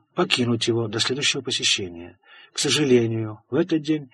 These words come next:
Сонгквиста не было в клинике, и мне не удалось побеседовать с ним, хотя он, вероятно, смог бы убедить меня в возможности благоприятного исхода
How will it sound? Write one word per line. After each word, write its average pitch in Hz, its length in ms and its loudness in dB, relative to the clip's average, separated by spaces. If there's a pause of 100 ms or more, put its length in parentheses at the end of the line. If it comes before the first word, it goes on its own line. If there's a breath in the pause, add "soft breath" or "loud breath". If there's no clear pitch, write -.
(280 loud breath)
Сонгквиста 170 720 0
не 135 160 0
было 104 200 -2
в 104 40 -10
клинике, 107 580 -8 (220 loud breath)
и 131 100 -2
мне 135 160 -2
не 165 100 2
удалось 170 360 4
побеседовать 107 580 0
с - 100 0
ним, 95 220 -12 (320 loud breath)
хотя 135 340 0
он, 185 120 4
вероятно, 127 400 0
смог 131 320 2
бы 113 80 2
убедить 113 400 2
меня 156 200 -6 (280 loud breath)
в - 20 -12
возможности 151 640 2
благоприятного 123 720 -2
исхода 151 460 -4